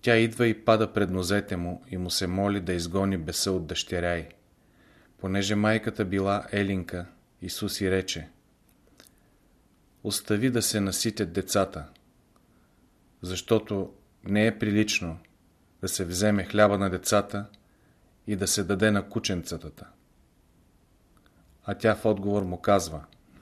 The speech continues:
„Така, Господи, но и кученцата под трапезата ядат трохите, паднали от децата.“ И рече й: „За тая дума иди си, бесът излезе от дъщеря ти.“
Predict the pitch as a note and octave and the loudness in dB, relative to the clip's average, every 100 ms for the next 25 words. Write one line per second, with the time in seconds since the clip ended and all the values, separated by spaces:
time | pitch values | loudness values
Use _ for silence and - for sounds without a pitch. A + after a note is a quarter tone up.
0 | - - - _ - - G#2 C3 B2+ A2+ | -10 -8 -8 _ -12 -6 2 6 6 4
1 | G2+ - F2+ E2+ - _ _ _ - _ | 2 -2 -8 -8 -14 _ _ _ -20 _
2 | - _ _ - A#2 A2+ - D3+ C#3+ B2+ | -20 _ _ 0 2 2 2 0 4 4
3 | B2+ - - G#2 - G2+ - A#2+ A2 - | 4 -2 -4 -4 -2 0 4 4 4 0
4 | G2+ G#2 G#2+ G2+ F#2 A2 - G2 G#2 G2 | 2 2 0 -2 -2 -4 -4 0 2 2
5 | G2 F#2 D#2+ F2+ - F#2+ - D2 - - | 0 -2 -2 -6 -2 -4 -4 -16 -18 -20
6 | _ _ _ _ _ _ - G2+ G2 G2 | _ _ _ _ _ _ -4 0 2 2
7 | - E2+ D#2 - _ _ _ _ _ _ | -2 -4 -8 -16 _ _ _ _ _ _
8 | _ _ _ _ - - G2+ G2+ G2 A#2 | _ _ _ _ -20 -10 -4 -4 4 6
9 | A#2 G#2 B2 A#2+ G#2 F#2 A2+ - E2+ D#2 | 8 6 4 6 4 4 2 0 -4 -8
10 | - _ _ _ _ _ _ _ _ _ | -16 _ _ _ _ _ _ _ _ _
11 | _ _ - F2+ G2+ - B2+ B2+ - - | _ _ -14 0 2 4 4 2 -4 -4
12 | G2+ G2 A2 G2+ F#2 E2 - - E2+ D#2+ | 0 4 4 4 0 -2 -6 -4 -4 -4
13 | - - | -8 -20